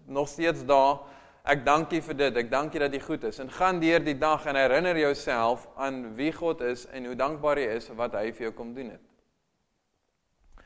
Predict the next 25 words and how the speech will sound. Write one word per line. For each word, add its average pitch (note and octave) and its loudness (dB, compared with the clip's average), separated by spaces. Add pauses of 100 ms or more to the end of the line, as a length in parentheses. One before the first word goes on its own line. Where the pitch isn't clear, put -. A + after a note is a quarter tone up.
(460)
Okay, D3+ 6
so, F#3+ 4
<clears throat> E3 2
om D3 -4
nou D3+ 4
terug G3 6
te - 2
kom F3 6
by, C#3+ 8 (440)
by C3+ 8
hierdie C#3 4
week D3 4
wat D3 0
verby C3 8 (140)
is, B2 -2
as C3 -6
jy B2+ 0
laas C3 2
week C#3+ 0
by B2 -4
die A#2+ -2
diens C3+ -6
was, A2+ -4 (1160)
kon G#3 8
jy F#3+ 10